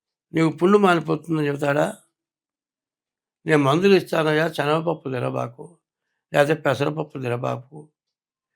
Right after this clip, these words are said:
అప్పటికి చీము పట్టి ఉంటుంది, నువ్వు డాక్టర్ దగ్గరికి వెళ్ళేప్పటికి.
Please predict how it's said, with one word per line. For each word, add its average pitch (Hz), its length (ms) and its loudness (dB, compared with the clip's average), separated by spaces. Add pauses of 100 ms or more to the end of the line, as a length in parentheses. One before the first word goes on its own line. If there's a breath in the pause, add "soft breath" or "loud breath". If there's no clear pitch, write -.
(360)
అప్పటికి 196 340 6
చీము 196 220 6
పట్టి 196 260 2
ఉంటుంది, 165 280 -2
నువ్వు 147 160 -2
డాక్టర్ 143 320 2
దగ్గరికి 139 260 -2
వెళ్ళేప్పటికి. 127 500 -8